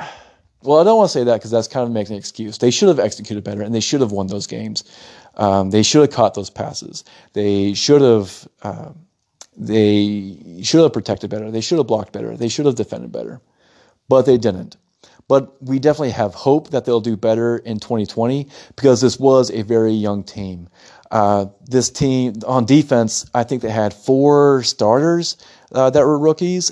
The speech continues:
and two or three more that were second-year players. Um, yeah, rookies, uh, Max Crosby, Cleveland Farrell, um, uh, Isaiah Johnson.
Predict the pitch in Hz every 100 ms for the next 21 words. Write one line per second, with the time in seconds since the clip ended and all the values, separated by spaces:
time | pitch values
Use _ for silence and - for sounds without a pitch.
0 | - 120 127 131 127 123 - - - -
1 | 151 147 - 139 151 135 147 160 147 135
2 | 135 - 143 151 151 - 131 175 107 -
3 | - _ _ - - - 117 117 117 110
4 | 139 160 107 - 113 156 151 110 90 -
5 | 107 107 120 123 - 123 127 110 101 95
6 | - 127 127 110 - 120 117 101 95 _
7 | - - _ _ - 107 101 98 98 95
8 | _ _ _ _ _ _ _ - - 107
9 | 104 - 110 120 120 110 113 113 113 -
10 | 117 113 113 113 117